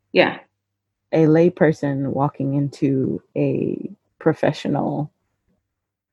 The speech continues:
Speaker 2: setting, professional event, whatever, procession. <laughs> And
Speaker 1: Yeah.
Speaker 2: just carrying, carrying it off like you belong there. 'Cause when, what, like, in the video, like, she doesn't look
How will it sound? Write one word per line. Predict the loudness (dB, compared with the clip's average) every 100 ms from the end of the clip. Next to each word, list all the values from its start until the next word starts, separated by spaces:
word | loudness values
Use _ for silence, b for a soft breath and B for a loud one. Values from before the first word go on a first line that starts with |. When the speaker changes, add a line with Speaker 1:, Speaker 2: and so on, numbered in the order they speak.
| _ _ _ _ _ _ _ _ _ _
Speaker 2:
setting, | 0 2 2 0 -4 -4
professional | -4 0 0 0 0 0 -2 -4
event, | -2 -2 -2 -6 _ _ _ _
whatever, | -2 -2 -2 -4 -6 -2
procession. | 0 2 2 0 -2 -2 -2 -4 0
<laughs> | 0 0 -10 -4 0 0 -4 B B B B -4
And | 0 2 2 2
Speaker 1:
Yeah. | 2 0 -2 -8 _ 0
Speaker 2:
just | 0 -2 _ _ _ _ _
carrying, | 0 2 2 2 2 0 0
carrying | 0 2 4 4 2
it | 2
off | 2 2 2
like | 2 2 0
you | 0 2
belong | 2 2 2 2
there. | 2 2 -2 -2
'Cause | -2 2
when, | 0 0 -2
what, | -2 0
like, | 0 0 0
in | 0 2
the |
video, | 2 2 4 2
like, | 2 -2 -8 _ _ _ _ _ _
she | -6 0
doesn't | 2 2 2
look | 2 0